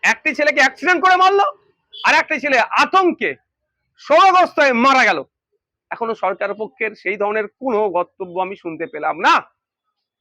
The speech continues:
পশ্চিমবাংলায় এই ধরনের ঘটনা মেনে নেওয়া যাবে না। আর শওকত সাহেব, আপনি মিটিং মিছিল করে বেড়াচ্ছেন, বিরোধীদেরকে গালিগালাজ যা ইচ্ছা করে বেড়াচ্ছেন, সময় আপনার কাছে অত হয়ে গেল,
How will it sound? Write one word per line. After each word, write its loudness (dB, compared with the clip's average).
পশ্চিমবাংলায় -6
এই -2
ধরনের -4
ঘটনা -6
মেনে -2
নেওয়া -2
যাবে 2
না। 2
আর -4
শওকত -2
সাহেব, 2
আপনি -2
মিটিং -2
মিছিল -2
করে 0
বেড়াচ্ছেন, 0
বিরোধীদেরকে -2
গালিগালাজ 0
যা 2
ইচ্ছা -4
করে 0
বেড়াচ্ছেন, -4
সময় 2
আপনার -2
কাছে -2
অত 2
হয়ে 4
গেল, -2